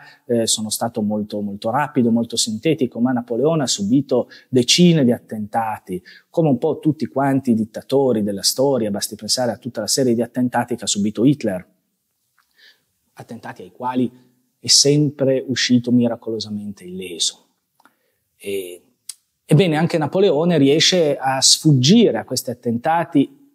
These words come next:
soprattutto grazie all'azione di Fouché e della polizia politica. Fouché è un personaggio molto sinistro, molto fosco, e un personaggio che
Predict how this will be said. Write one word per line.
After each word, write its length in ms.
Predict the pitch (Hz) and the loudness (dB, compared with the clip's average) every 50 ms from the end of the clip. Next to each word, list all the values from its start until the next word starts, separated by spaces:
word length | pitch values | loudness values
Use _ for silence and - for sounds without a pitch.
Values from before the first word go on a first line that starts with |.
| _ _ - | _ _ -2
soprattutto 800 | - - 180 151 - 190 190 185 185 - 170 147 - - - 180 | 0 2 2 2 0 -2 -4 -4 0 2 2 2 2 2 2 2
grazie 800 | 170 165 147 131 127 127 127 - - - 165 160 160 160 156 - | 2 2 0 -2 -4 -4 -4 -4 -2 0 2 2 2 2 0 -2
all'azione 840 | - 131 131 135 135 131 127 - - - 139 139 147 165 165 156 | -4 -4 -2 -2 -2 -2 -2 -2 0 2 2 2 4 2 2 2
di 120 | 127 117 110 | 2 2 0
Fouché 420 | - 143 143 - - - 127 131 | 0 -2 -2 -2 -2 0 2 2
e 60 | 139 | 2
della 180 | 135 135 123 120 | 2 2 0 -2
polizia 640 | 117 - 113 110 107 - - - - 117 113 110 107 107 | -4 -4 -4 -4 -2 0 -2 0 0 -2 -2 -4 -6 -8
politica. 600 | - 101 107 139 151 - - 104 - - 82 - _ - - - - - - - - _ | -4 0 2 2 2 2 0 -6 -10 -12 -14 -16 _ -20 -20 -20 -20 -20 -20 -20 -20 _
Fouché 320 | _ - - 110 - 143 147 | _ -10 -4 -2 2 2 4
è 20 | |
un 80 | 143 127 | 4 2
personaggio 720 | 117 117 - - - 110 107 107 107 98 104 104 98 98 | 2 0 -4 -4 -4 -4 -6 -4 -6 -4 -4 -4 -6 -6
molto 400 | 98 95 95 101 98 - - 95 | -6 -8 -8 -10 -10 -10 -6 -6
sinistro, 680 | - - 90 90 87 87 85 - - - - - 160 | -6 -4 -6 -8 -10 -10 -8 -8 -8 -8 -8 -10 -16
molto 380 | - - 180 208 214 208 - 202 | -16 -10 -8 -8 -6 -6 -6 -8
fosco, 800 | - - - 185 - 170 165 - - - - - 80 - - _ _ _ _ _ _ _ _ _ _ _ _ _ _ _ - - - _ _ _ _ _ _ _ _ _ _ _ _ _ | -8 -8 -8 -8 -8 -6 -4 -4 -4 -4 -6 -10 -14 -16 -16 _ _ _ _ _ _ _ _ _ _ _ _ _ _ _ -20 -20 -20 _ _ _ _ _ _ _ _ _ _ _ _ _
e 500 | _ - 80 80 80 78 76 78 78 76 | _ -10 -8 -8 -8 -8 -10 -12 -14 -16
un 280 | - - - 131 120 - - | -18 -20 -20 -20 -20 -14 -10
personaggio 840 | - 117 - - 120 107 104 117 117 117 113 123 117 107 98 - _ _ _ _ | -8 -6 -4 -2 -2 -2 0 0 0 2 2 2 0 0 -2 -6 _ _ _ _
che 480 | - - 101 95 92 90 87 87 87 | -12 -10 -8 -8 -8 -8 -8 -8 -10